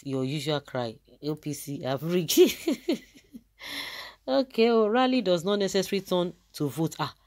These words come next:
all of a sudden, I'm so, I'm surprised though that some people are not saying the rally does not mean anything. Really, Pastor Osage, hmm, I've forsaken you. Okay.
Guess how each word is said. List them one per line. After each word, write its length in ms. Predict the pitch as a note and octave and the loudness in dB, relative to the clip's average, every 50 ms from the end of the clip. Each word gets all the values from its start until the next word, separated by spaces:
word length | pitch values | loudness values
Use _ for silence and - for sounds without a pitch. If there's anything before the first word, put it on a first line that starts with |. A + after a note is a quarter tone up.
| _ - - _ _ - | _ -20 -20 _ _ 2
all 180 | F#3+ G#3+ A3 F#3 | 4 6 6 6
of 100 | E3 - | 4 2
a 40 | D#3 | 0
sudden, 400 | - - F#3+ F#3 D#3 D3 C#3 C#3 | 2 4 4 4 4 2 -2 -2
I'm 200 | C3+ D3 D3+ E3 | -4 -4 -4 -4
so, 200 | - - - C#4 | -4 0 2 4
I'm 120 | B3+ A#3+ A#3 | 4 4 4
surprised 360 | - A#3 A3+ - D4+ D4 A3 | 2 -2 0 2 2 4 4
though 80 | G#3+ | 4
that 140 | F#3 F#3 F3 | 4 4 4
some 140 | F3 G3 F#3+ | 2 0 -2
people 180 | A#3 A#3+ - A3 | -2 -2 -2 0
are 60 | G3 | 0
not 140 | G3 G3 G3 | 0 -2 -2
saying 140 | G3+ F#3+ | -4 -4
the 120 | F3 E3+ D#3+ | -4 -4 0
rally 240 | F3 G3+ G#3+ G#3 F#3+ | 0 2 0 2 2
does 160 | E3 E3 D3 | 0 0 2
not 160 | D#3+ F3+ F3+ | 2 0 0
mean 120 | F3+ F3 | 2 2
anything. 480 | E3+ D#3+ D#3+ D#3+ D#3 - D3 C3+ A#2+ B2 | 2 2 0 0 -2 -2 -2 -2 -2 0
Really, 400 | D#3 G#3+ A3+ G3 D#3 D3 D3+ D3 - - | 0 0 2 2 0 -2 -4 -6 -4 0
Pastor 360 | G3+ G#3 - - G3+ G3+ F#3+ - - - - - - - - _ - | 0 0 2 2 -2 -2 -2 -6 -16 -20 -20 -20 -20 -20 -20 _ -8
Osage, 600 | E3 E3 - - G#3+ A3 A3 F#3 F3+ D#3+ C#3 B2+ | -8 -4 2 4 4 4 4 4 0 0 -2 -2
hmm, 160 | - D#3 C3+ B2+ - _ - | -4 -6 -6 -6 -8 _ -12
I've 100 | C#3 C#3 | -12 -10
forsaken 520 | - - D3+ C#3+ - F3+ F3+ - - F3+ | -8 -8 -8 -6 -6 -8 -8 -6 -8 -6
you. 420 | E3+ D#3+ D#3 D#3+ D3+ C#3+ C#3 C#3 C#3 - _ _ _ _ _ _ _ _ _ _ _ _ _ - | -6 -4 -2 -2 0 0 -2 -2 -4 -10 _ _ _ _ _ _ _ _ _ _ _ _ _ -10
Okay. 500 | - D#3+ F3+ F3 - - D3+ D3+ D#3+ E3 | -6 -6 -6 -6 -4 -4 -2 -2 -2 -4